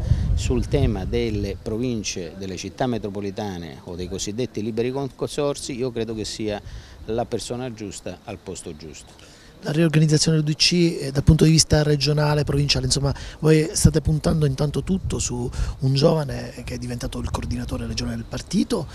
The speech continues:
Speaker 2: eh, ma, eh, sulle altre province, per esempio su Palermo, chi, ehm, prenderà questa responsabilità?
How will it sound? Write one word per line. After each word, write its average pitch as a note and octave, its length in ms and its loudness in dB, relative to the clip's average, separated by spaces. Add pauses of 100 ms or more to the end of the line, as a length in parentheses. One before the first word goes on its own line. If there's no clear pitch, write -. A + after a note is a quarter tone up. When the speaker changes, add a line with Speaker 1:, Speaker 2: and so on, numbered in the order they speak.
(280)
Speaker 2:
eh, B2 320 -12
ma, C#3+ 280 -4
eh, B2+ 280 -6
sulle E3 240 2
altre D3 180 -2
province, C#3 300 -2
per C3+ 80 -8
esempio B2+ 240 -2
su D3+ 200 4
Palermo, A#2+ 520 -2 (240)
chi, D#3 240 -2
ehm, A#2 880 -4
prenderà B2+ 380 4
questa - 320 -4
responsabilità? G#2+ 840 -4